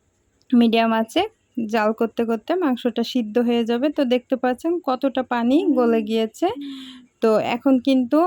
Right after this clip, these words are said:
আর আপনাদের সেই টেনশনটা করতে হবে না, এখন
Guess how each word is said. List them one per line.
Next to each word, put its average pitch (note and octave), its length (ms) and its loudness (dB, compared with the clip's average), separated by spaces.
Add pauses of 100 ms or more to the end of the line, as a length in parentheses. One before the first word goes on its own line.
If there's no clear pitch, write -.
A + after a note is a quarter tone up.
(160)
আর G#3+ 220 -2
আপনাদের A#3 440 0
সেই C#4+ 300 2
টেনশনটা C4+ 720 2 (600)
করতে C#4+ 320 2
হবে C#4+ 280 4
না, D4+ 200 4
এখন B3 220 -2